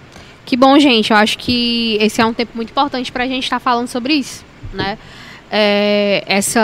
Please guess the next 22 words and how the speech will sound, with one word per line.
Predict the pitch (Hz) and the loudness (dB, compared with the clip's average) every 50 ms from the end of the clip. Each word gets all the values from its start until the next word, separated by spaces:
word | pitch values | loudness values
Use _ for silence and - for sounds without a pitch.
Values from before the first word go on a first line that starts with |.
| 208 202 196 | 4 4 4
era | 190 208 226 254 | 4 4 4 2
que | - - | 4 4
a | 262 240 | 2 2
gente | 233 247 233 233 - - - 220 | 2 0 -2 -4 -4 -4 -6 -6
vive, | 196 180 175 190 220 240 262 262 233 247 247 233 220 - - - - - - | -6 -6 -6 -4 -4 -2 -2 -2 -4 -4 -6 -6 -8 -10 -14 -20 -20 -12 -6
esse | 208 214 - - | -6 -6 -2 -2
momento | 233 226 220 226 220 - | -2 -2 -2 -2 -2 -2
atual | 262 - - 254 226 226 | -4 -2 0 -2 -2 -2
da | 226 | -2
humanidade | 226 226 226 226 226 208 208 196 202 202 208 214 202 220 233 - - - - - - - - | -4 -6 -8 -8 -6 -4 -2 0 0 0 -2 -4 -6 -10 -10 -12 -14 -20 -20 -20 -20 -16 -8
e | 214 220 226 226 220 | -4 -4 -2 -2 -2
principalmente | - 240 247 - 262 240 233 226 226 - | -4 -6 -6 -4 -4 -2 -2 -2 -6 -4
o | - | -2
papel | 240 226 214 - - 226 233 254 269 | -2 -2 -2 -2 -2 -2 -2 -2 -2
da | 262 262 | -4 -6
mulher, | 262 247 233 220 214 196 196 196 214 220 - - - - - - - - - | -6 -8 -8 -6 -4 -4 -4 -4 -6 -6 -8 -14 -20 -20 -20 -20 -20 -10 -6
é, | - 196 202 202 202 202 202 202 202 202 196 196 196 - | -4 -2 0 0 0 -2 -2 0 0 0 0 -2 -2 0
ele | 208 214 220 214 | 0 0 2 2
é | 220 | 0
muito, | 226 226 226 240 254 277 285 - - 311 294 285 285 277 277 269 269 262 254 254 247 240 226 214 - - | 0 -2 -4 -4 -4 -4 -6 -6 -4 -4 -2 -2 -2 -2 -4 -4 -4 -4 -4 -4 -4 -2 -4 -4 -4 -4
muito | 220 240 247 - 277 | -6 -6 -4 -4 -4
relevante. | 226 240 247 240 240 233 226 220 202 208 233 247 262 262 254 - - - 196 | -2 0 2 2 2 2 0 -2 -4 -8 -6 -6 -6 -6 -6 -8 -10 -12 -14